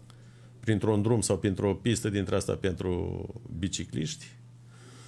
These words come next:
Să aibă unde să ducă tineretul și nu numai tinerii, toți oamenii din,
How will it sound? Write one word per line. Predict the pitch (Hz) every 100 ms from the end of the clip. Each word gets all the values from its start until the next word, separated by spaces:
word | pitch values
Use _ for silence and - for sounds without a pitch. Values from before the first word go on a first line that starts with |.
| - - - - - - - - - -
Să | - 165
aibă | 208 208
unde | 202
să | -
ducă | 160 160 151
tineretul | 135 131 123 120 107 98 90 90 -
și |
nu | -
numai | 160 -
tinerii, | - 98 92 90 85 - - - - - - - - - - - - -
toți | 226 - 214
oamenii | 196 67 64
din, | 60 62 62 60